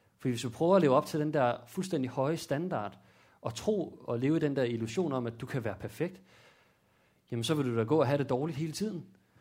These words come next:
Du er nødt til at se på den der og sige, "Den er beyond. Den er long gone."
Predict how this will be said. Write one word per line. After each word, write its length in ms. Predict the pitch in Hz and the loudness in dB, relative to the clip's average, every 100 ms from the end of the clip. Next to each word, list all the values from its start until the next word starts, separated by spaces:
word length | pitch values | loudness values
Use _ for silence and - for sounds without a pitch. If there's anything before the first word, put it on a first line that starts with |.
| _ _ _ _ _ _ - | _ _ _ _ _ _ -4
Du 60 | 139 | 4
er 40 | |
nødt 160 | 185 196 | 4 6
til 100 | 165 | 2
at 80 | |
se 140 | - 196 | 4 0
på 100 | 156 | 2
den 180 | 156 135 | 2 2
der 60 | |
og 100 | 120 | 0
sige, 320 | 113 113 110 - - - | 0 -4 -4 -8 -12 -6
"Den 120 | 110 | -4
er 40 | |
beyond. 360 | 98 95 110 117 - _ _ _ _ _ _ _ _ _ _ _ _ _ _ | -4 -6 -6 -8 -12 _ _ _ _ _ _ _ _ _ _ _ _ _ _
Den 100 | 123 | -4
er 60 | 123 | 0
long 260 | 120 135 | 2 2
gone." 240 | 127 127 | 2 -2